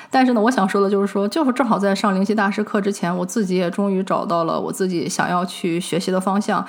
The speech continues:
而且找到了一个跟我有很多共同点的一个老师，开始了新的学习。呃，所以呢，就是说开始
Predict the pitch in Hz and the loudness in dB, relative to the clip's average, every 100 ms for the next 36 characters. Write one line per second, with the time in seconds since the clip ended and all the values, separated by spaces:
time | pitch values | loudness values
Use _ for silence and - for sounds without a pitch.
0 | - - - 185 202 196 175 190 185 170 | -10 -10 -2 0 0 0 0 2 0 0
1 | 165 185 180 208 202 180 190 180 175 220 | -2 -2 -2 0 0 0 0 -2 -2 0
2 | 220 190 196 175 180 185 180 175 160 - | 2 2 0 0 0 0 0 0 -2 -4
3 | - 226 - 208 - 165 190 - 285 220 | -4 -4 -2 -4 -2 -4 -4 -2 -2 -2
4 | - 185 - - - - - - - - | -4 -6 -8 -12 -12 -20 -20 -20 -20 -20
5 | - - _ - 220 220 226 269 277 240 | -20 -20 _ 0 2 2 2 0 2 2
6 | 240 240 240 233 240 240 240 269 269 202 | 2 2 0 0 0 0 -2 -2 0 -2
7 | 165 | -2